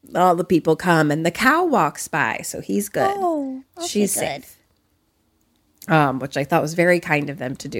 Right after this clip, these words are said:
Speaker 1: It was
Speaker 2: Yes.
Speaker 1: clearly, like, a purposeful
Speaker 2: They
Speaker 1: thing
Speaker 2: did
Speaker 1: where
Speaker 2: it
Speaker 1: it's
Speaker 2: for
Speaker 1: just,
Speaker 2: me.
Speaker 1: like, walks by the scene. Like, and we're like,
Speaker 2: Yeah.
Speaker 1: "She's good."
Speaker 2: Yay.
Speaker 1: Um, cut to later, like, people are all, like, working on the crocodile's wounds. He's still
Speaker 2: Mm.
Speaker 1: just,
Speaker 2: Oh,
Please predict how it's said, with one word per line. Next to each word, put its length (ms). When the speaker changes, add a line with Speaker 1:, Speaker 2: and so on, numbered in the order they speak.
Speaker 1:
It 20
was 100
Speaker 2:
Yes. 180
Speaker 1:
clearly, 500
like, 260
a 60
purposeful 500
Speaker 2:
They 120
Speaker 1:
thing 100
Speaker 2:
did 80
Speaker 1:
where 80
Speaker 2:
it 80
Speaker 1:
it's 60
Speaker 2:
for 40
Speaker 1:
just, 220
Speaker 2:
me. 60
Speaker 1:
like, 120
walks 320
by 220
the 100
scene. 480
Like, 180
and 60
we're 100
like, 120
Speaker 2:
Yeah. 160
Speaker 1:
"She's 300
good." 140
Speaker 2:
Yay. 280
Speaker 1:
Um, 540
cut 220
to 100
later, 300
like, 200
people 400
are 140
all, 180
like, 240
working 420
on 80
the 80
crocodile's 680
wounds. 680
He's 240
still 300
Speaker 2:
Mm. 340
Speaker 1:
just, 240
Speaker 2:
Oh, 200